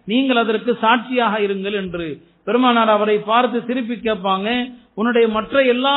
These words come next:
பிள்ளைகளுக்கும் இது போன்ற அன்பளிப்பு செய்தாயா?" என்று சொல்வார், "இல்லை யா ரசூலல்லாஹ்னு" சொல்லி. அப்படியானால்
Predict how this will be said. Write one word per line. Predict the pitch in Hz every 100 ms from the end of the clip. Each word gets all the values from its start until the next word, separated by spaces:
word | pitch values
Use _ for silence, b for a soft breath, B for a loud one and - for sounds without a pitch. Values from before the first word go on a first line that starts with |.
| 285
பிள்ளைகளுக்கும் | 262 254 269 240 247 - 254
இது | 240 233
போன்ற | 262 262 240
அன்பளிப்பு | 226 240 240 202 226 -
செய்தாயா?" | 220 208 190 196 202
என்று | 175 151 135 117 - - _ _ -
சொல்வார், | 185 214 214
"இல்லை | 202 226 226
யா | 202
ரசூலல்லாஹ்னு" | 196 196 175 165 175 175
சொல்லி. | 143 147
அப்படியானால் | 156 175 226 220 190 226 269 240 147